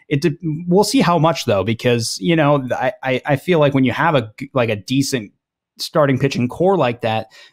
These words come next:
the idea, if you're a G M, is you wanna keep that together in, it, just for some kind of competitive window, since it's so hard to get so many good starting pitchers on the same team at the same time.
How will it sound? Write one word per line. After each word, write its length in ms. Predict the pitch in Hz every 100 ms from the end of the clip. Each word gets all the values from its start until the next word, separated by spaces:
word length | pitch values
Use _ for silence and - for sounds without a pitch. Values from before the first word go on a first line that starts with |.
| _
the 140 | 127
idea, 500 | 113 110 135 139 120
if 140 | 110 127
you're 120 | 120
a 80 | 110
G 220 | 127 123
M, 220 | 147 131
is 160 | 107 110
you 80 | 113
wanna 160 | 117
keep 240 | - 127 107
that 140 | 107
together 540 | 104 117 120 110 104 - _ _
in, 260 | 127 113 107
it, 220 | 139 120 -
just 280 | 147 - -
for 120 | 170
some 180 | 208 160
kind 220 | 127 120
of 60 | -
competitive 500 | 131 131 123 113 123
window, 320 | 147 123 101
since 260 | - 113
it's 120 | - -
so 180 | 127
hard 220 | 113 127 120
to 40 |
get 140 | 113
so 100 | -
many 140 | 123 107
good 180 | 117 -
starting 320 | 120 113 101
pitchers 460 | 127 - 110 107
on 140 | - 107
the 80 | 101
same 280 | 120 120
team 220 | 113 123 117
at 80 |
the 60 | 110
same 280 | - 117 113
time. 440 | 110 117 127 143